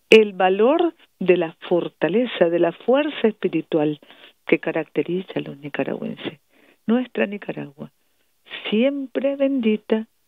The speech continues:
siempre digna, siempre libre, siempre hermosa,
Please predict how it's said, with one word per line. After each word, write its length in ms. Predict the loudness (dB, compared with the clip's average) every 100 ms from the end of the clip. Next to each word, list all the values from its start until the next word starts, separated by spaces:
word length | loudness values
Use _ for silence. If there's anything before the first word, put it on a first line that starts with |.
| _ -20 _ _ _ -10 -6 2
siempre 760 | 4 2 -2 -8 -4 -2 -4 _ _ _ _ _ _ _ _ _
digna, 500 | 2 2 2 -10 -14 _ _ _ _ _ _ -8
siempre 500 | -6 -4 2 2 2 -6 _ _ _ -2
libre, 520 | -2 -2 -6 -20 -20 _ _ _ _ _ 2
siempre 320 | 2 4 -2
hermosa, 560 | -2 -6 -10 -10 -10